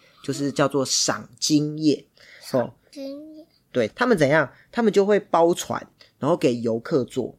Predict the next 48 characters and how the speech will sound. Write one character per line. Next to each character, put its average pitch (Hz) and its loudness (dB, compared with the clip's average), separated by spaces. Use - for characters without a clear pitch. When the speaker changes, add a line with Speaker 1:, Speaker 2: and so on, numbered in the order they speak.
Speaker 1:
游 139 4
客 190 0
就 180 0
可 180 0
以 139 2
坐 165 0
的 120 0
船， - -10
然 110 -4
后 143 -2
就 143 -4
是 135 -4
开 139 -2
到 139 4
外 135 2
海。 - -14
那 214 4
因 247 4
为 247 4
这 196 -2
些 202 2
船 147 0
长 117 0
以 113 -4
前 117 -6
都 135 2
是 156 -2
渔 113 -6
民， 127 -4
他 - -12
都 180 0
知 160 -10
道 151 0
海 - -4
豚 117 -4
会 147 0
在 143 0
哪 110 -4
边 117 -2
出 110 -10
现， 107 -8
他 131 -8
就 143 0
会 147 2
带 127 -4
大 117 -6
家 117 -6
去 117 -6